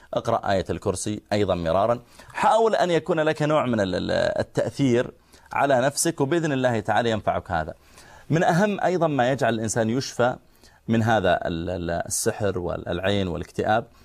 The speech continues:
التوبة إلى الله تعالى وسلامة العقيدة والابتعاد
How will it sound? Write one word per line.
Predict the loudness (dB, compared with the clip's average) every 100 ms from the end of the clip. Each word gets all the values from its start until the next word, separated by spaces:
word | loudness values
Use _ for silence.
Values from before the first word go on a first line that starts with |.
| -20 -10 -6
التوبة | -2 0 2 4
إلى | 2
الله | 4 2 2
تعالى | 0 2 2 2
وسلامة | 0 0 0 0 -4
العقيدة | -4 -4 -2 -2 -4 -8 -20 -12 0
والابتعاد | 2 2 0 0 2 0 -2